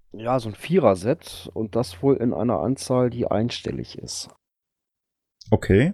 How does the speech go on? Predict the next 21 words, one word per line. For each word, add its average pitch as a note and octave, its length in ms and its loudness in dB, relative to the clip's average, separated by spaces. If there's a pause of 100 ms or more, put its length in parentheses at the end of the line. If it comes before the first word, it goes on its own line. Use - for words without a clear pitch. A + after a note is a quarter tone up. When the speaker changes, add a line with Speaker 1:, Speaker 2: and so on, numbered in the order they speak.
Speaker 2:
das - 180 -4
heißt A2 240 0
also, C3+ 400 2 (760)
ähm, A#2 480 4
wer A2 540 4
da A2 420 2
noch, G#2+ 420 2
ähm, F#2+ 440 2 (1600)
Coins-Bedarf F#2+ 1000 2 (140)
hat, - 320 -4
sollte F#2+ 380 -6
mal G#2+ 180 -2
schnell G2+ 240 -4
beim G#2+ 160 -2
Go-Cacher B2 400 -4
vorbeischauen B2+ 560 0
im F#2 100 0
Shop. - 280 -2
Ich F#2+ 100 -4
weiß A2+ 220 2
nicht, - 260 -4